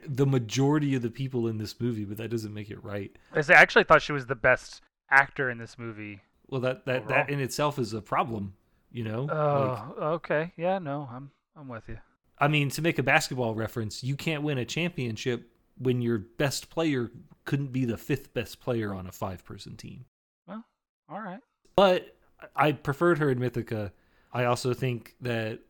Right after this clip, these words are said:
Speaker 1: it probably is just because Mythica's a better movie.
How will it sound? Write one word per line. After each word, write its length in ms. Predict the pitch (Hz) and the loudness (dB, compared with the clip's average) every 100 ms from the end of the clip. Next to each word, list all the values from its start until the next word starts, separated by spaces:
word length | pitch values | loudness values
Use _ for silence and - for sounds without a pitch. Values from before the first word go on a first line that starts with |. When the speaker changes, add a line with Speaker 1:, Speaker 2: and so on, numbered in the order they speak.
| _ - | _ -6
Speaker 1:
it 180 | 139 - | -4 2
probably 360 | 143 143 131 123 | 4 6 4 2
is 220 | 120 104 | 0 -2
just 200 | 123 - | -4 -4
because 280 | 120 120 101 | -2 -2 -2
Mythica's 440 | 110 120 113 104 | -4 -4 -4 -6
a 60 | 101 | -6
better 240 | 104 98 | -6 -6
movie. 460 | 101 117 113 110 | -2 0 0 -4